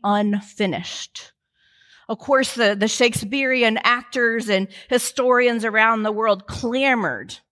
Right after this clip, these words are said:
to get a look at this. Finally, they decided that it would be a travesty if it were not brought to the stage. But what to do?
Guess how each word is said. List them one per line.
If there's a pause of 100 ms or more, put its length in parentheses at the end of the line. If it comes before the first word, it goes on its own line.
(580)
to
get
a
look
at
this. (1000)
Finally,
they
decided
that
it
would
be
a
travesty
if
it
were
not (200)
brought (160)
to
the
stage. (320)
But
what
to
do?